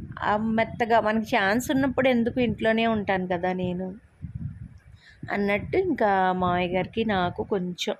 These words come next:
ట్వెల్వ్ థర్టీ, ట్వెల్వ్ ఫార్టీ ఫైవ్ ఆ టైంకి వేస్తానండి. ఇంకా అయి-, రైస్ అయ్యాక అప్పుడు మామయ్య గారు వన్ ఫిఫ్టీన్, వన్ థర్టీ లోపు అలా తింటారు. ఇంక ఇక్కడ వచ్చేసరికి ఇది ఈవినింగ్ షూట్ చేశాను. ఈవినింగ్ అయితే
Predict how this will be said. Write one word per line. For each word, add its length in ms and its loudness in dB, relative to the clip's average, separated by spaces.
ట్వెల్వ్ 360 2
థర్టీ, 560 -4
ట్వెల్వ్ 380 0
ఫార్టీ 320 0
ఫైవ్ 340 -2
ఆ 180 4
టైంకి 400 0
వేస్తానండి. 680 -2
ఇంకా 260 0
అయి-, 340 0
రైస్ 320 2
అయ్యాక 320 2
అప్పుడు 380 0
మామయ్య 360 2
గారు 180 0
వన్ 200 0
ఫిఫ్టీన్, 540 -6
వన్ 280 -2
థర్టీ 260 -2
లోపు 280 2
అలా 140 4
తింటారు. 640 -8
ఇంక 100 0
ఇక్కడ 340 0
వచ్చేసరికి 580 0
ఇది 200 0
ఈవినింగ్ 600 2
షూట్ 400 -4
చేశాను. 420 2
ఈవినింగ్ 580 0
అయితే 360 0